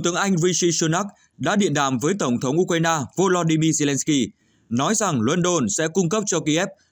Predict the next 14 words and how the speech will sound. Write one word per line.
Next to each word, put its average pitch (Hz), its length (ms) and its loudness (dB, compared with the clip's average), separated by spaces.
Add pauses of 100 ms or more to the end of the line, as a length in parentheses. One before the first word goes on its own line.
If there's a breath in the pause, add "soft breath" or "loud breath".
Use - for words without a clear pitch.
mười 160 180 0
bốn 165 260 4
chiếc 233 200 -2
xe 185 140 -2
tăng 160 240 -2
chiến 156 180 0
đấu 165 140 0
chủ 135 120 0
lực 131 180 0
Challenger 143 460 -2
hai. 131 260 -2 (560)
Theo 165 140 -2
Downing 151 420 0
Street, 196 240 0